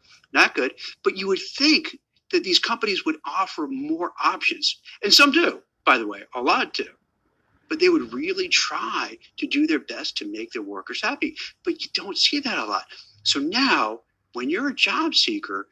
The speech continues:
you're thinking, "Huh, things are better. They should be really interested in me." But then you have to go in one interview, two interviews, five interviews, ten interviews.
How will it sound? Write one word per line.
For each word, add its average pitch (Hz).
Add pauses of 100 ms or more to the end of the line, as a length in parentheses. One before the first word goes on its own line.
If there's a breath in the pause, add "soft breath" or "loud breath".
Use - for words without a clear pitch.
(160 soft breath)
you're 311
thinking, 254
"Huh, - (260)
things 190
are 180
better. 131 (320)
They 143
should 143
be 135
really 139
interested 110
in 110
me." 104 (320 soft breath)
But 135
then 160 (200)
you 151
have 160
to 156
go 156
in 117
one 135
interview, 165
two 139
interviews, 165
five 156
interviews, 165
ten 143
interviews. 175